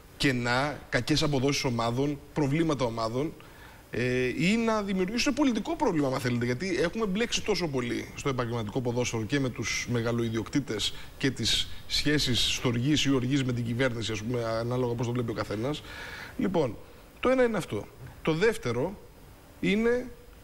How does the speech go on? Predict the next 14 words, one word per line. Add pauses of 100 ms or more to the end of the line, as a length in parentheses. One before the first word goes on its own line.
(120)
το
εξής. (1200)
Κάθε
ομάδα
η
οποία
θα
εμπλακεί (720)
σε
πράξεις
βίας, (100)
σε
βία
επεισόδια,